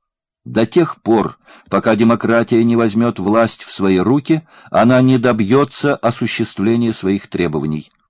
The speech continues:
Нота Милюкова — вызов всей русской демократии, удар в спину всему международному пролетариату. Настал момент сказать нашей империалистической буржуазии: «Прочь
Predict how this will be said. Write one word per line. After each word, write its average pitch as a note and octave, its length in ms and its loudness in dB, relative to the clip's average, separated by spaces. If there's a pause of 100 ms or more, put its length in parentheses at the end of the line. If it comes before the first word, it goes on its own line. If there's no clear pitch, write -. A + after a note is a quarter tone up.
(640)
Нота F#2+ 420 0
Милюкова — F2+ 640 -2 (420)
вызов B2 720 2
всей C#3+ 600 2
русской B2 600 0
демократии, G2 840 0 (260)
удар A2+ 440 2
в - 120 -12
спину E3 480 0
всему G2+ 400 0
международному G#2 800 0
пролетариату. E2 800 -4 (960)
Настал B2 500 0
момент C3 480 2 (100)
сказать A2 560 -2
нашей A2 460 0
империалистической G#2+ 960 0
буржуазии: G2 800 -2 (400)
«Прочь A#2+ 580 0